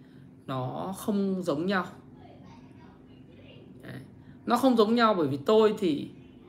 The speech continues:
khi tôi nói ra các bạn là có thể là ngày hôm nay cái trạng thái của cái cổ phiếu này nó đang ở cổ phiếu trạng thái tốt, nó tạo cơ hội cho các bạn.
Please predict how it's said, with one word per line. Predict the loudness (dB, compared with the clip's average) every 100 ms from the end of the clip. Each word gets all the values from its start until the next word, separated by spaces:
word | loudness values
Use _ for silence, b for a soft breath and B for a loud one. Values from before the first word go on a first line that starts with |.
| -6
khi | -2
tôi | 2 2
nói | 4 4
ra | 2
các | 0
bạn | 0 -2
là | -4 -8
có | -6
thể | -2 -2
là | -2 -6 -6
ngày | -4
hôm | -2 0
nay | 0 0 -4 -10 -8
cái | -6
trạng | -2 -2 -2
thái | -6 -6 -4
của | -6
cái | -6 -6
cổ | -6
phiếu | -8 -8 -6
này | -4 -6 -12 -18 B B B -10
nó | 0
đang | 2 2
ở | -2
cổ | -8
phiếu | -8 -8 -8 -10
trạng | -8 -6
thái | -8
tốt, | -4 -2 -2 -4 -18 B B B
nó | 2
tạo | 4 4
cơ | 4
hội | 2 2
cho | 0
các | -2
bạn. | -2 -2